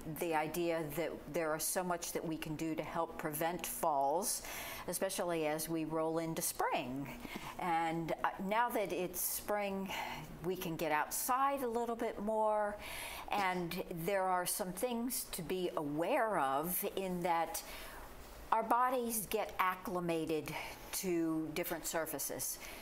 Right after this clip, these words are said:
So for the winter, we've been acclimated to walking on the carpet and on the flatter surfaces, maybe some of the tile,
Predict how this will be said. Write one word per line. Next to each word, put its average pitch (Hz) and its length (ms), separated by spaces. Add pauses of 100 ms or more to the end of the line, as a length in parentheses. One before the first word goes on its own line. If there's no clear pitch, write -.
So 190 240
for 185 180
the 175 120
winter, 254 520 (160)
we've 170 240 (140)
been 160 440
acclimated 165 720
to 156 120
walking 151 520
on 139 340
the 143 160
carpet 202 800
and 143 120
on 135 140
the 131 60
flatter 190 580
surfaces, 170 880
maybe 262 300
some 202 320
of 175 60
the 180 80
tile, 147 720